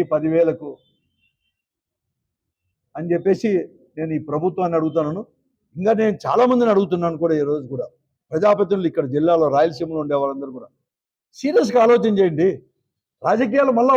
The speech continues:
ఉంటాయి, ఎవరు అధికారంలో ఉన్నారు, ఎవరు ఎమ్మెల్యేలుగా ఉన్నారు, ఎవరు మంత్రులుగా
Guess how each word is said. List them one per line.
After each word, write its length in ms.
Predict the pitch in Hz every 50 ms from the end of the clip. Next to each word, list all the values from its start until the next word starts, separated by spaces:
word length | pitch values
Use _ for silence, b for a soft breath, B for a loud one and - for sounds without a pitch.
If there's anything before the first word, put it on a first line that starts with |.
| 247 240
ఉంటాయి, 260 | 226 196 208 160 117 - - - _ _ _ _ _ _ _ _ _ _ _ _ _ _ _ _ _ _ _ _ _ _ _ _ _ _ _ _ _ _
ఎవరు 240 | - 156 180 214 214 208
అధికారంలో 520 | 202 202 196 220 220 220 214 214 214 214 208 208
ఉన్నారు, 240 | 202 208 202 202 202 208 202 185
ఎవరు 160 | 185 196 208 202 196
ఎమ్మెల్యేలుగా 460 | 190 196 208 208 208 202 202 196 185 196
ఉన్నారు, 280 | 196 196 196 196 196 202 196 190 180
ఎవరు 220 | 185 190 190 196 190 175 170
మంత్రులుగా 440 | 175 175 180 196 185 196 190 196